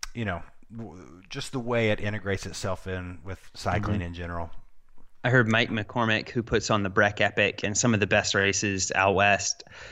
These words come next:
Speaker 2: uh, refer to it as, um, you know, kind of take that tone of it's,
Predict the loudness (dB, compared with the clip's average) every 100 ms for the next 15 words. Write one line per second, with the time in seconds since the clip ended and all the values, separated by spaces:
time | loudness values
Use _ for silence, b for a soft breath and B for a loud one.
0 | B -12 -8 -8 -10 -16 -8 2 4 6
1 | 6 6 6 4 4 4 4 4 2 -4
2 | -2 -2 -2 -6 -8 2 4 4 2 2
3 | 2 2 2 0 -2 -2 -2 -4 -2 -2